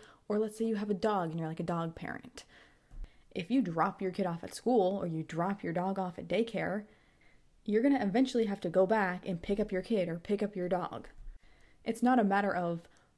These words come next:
"Am I going to go pick up my kid? Am I going to go pick up my dog?" It's a matter of, "If I wanna keep my child, if I wanna keep my dog,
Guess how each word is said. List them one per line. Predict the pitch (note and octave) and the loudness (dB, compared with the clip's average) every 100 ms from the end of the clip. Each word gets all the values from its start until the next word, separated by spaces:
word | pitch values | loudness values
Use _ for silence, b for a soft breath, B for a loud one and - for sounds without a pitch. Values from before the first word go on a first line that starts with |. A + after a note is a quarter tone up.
| _ - | _ 0
"Am | G#3 G3+ | 4 4
I | |
going | F#3 F#3+ F3+ | 6 4 2
to | F#3 | 0
go | F3 | 0
pick | F3 G3 | 0 -2
up | F3+ | -2
my | F3 | -2
kid? | - F3+ F3 | 0 0 0
Am | F#3 F#3 | -2 -2
I | F3+ | 0
going | F3 F3 | -2 -2
to | F3 | -2
go | F#3 F3 | -2 0
pick | G3+ | -2
up | - | -4
my | E3+ | -4
dog?" | E3+ F#3 E3+ F3+ F#3 | 0 0 0 -2 -4
It's | F#3+ | -4
a | |
matter | F3 F3 F3 | -2 2 0
of, | F3 - - - _ _ - - - - | 0 -8 -20 -20 _ _ -20 -20 -16 0
"If | D#4 C4 | 0 2
I | |
wanna | A3 G3+ F3 | 2 2 -2
keep | F#3 | -8
my | F3+ E3 | -6 -6
child, | E3+ E3+ G#3 G#3+ | -4 -2 -2 -2
if | D4 C#4 | -4 0
I | B3 | 0
wanna | G#3+ G3+ | 0 0
keep | - G#3 | -4 -6
my | F3 E3+ | -4 -2
dog, | E3+ E3 G3 B3+ | -2 -2 0 -2